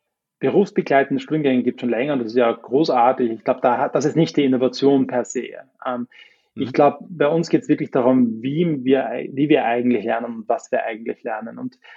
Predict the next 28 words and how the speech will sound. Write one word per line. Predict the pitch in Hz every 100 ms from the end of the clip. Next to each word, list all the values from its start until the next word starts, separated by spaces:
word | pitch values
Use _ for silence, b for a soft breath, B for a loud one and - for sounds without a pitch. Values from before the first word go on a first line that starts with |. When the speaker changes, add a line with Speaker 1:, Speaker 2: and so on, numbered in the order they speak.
| B B -
Speaker 1:
in | 135 139
dem | 143 165
Bereich | 165 135 131 139 -
kommt | - 139 139
eben | 135 135 131
in |
Tomorrow's | 123 127 127 120
Education | 117 117 131 143 - 131
durch | 135
dieses | 131 131 127
Thema, | - 131 127
dass | 123 -
wir | 120
den | 110
Studenten | - 123 - 127
in |
den | 123
Mittelpunkt, | 139 - - - _ _
äh, | - -
packen, | - 117 113
den | 113 113
Lerner | 113 131 160 143
in |
den | 135 127
Mittelpunkt | 131 123 - 120 _
packen. | 113 - 240 B B B B -
Ähm, | 120 123 120 B B B _ _ -
darum, | 135 143 151 156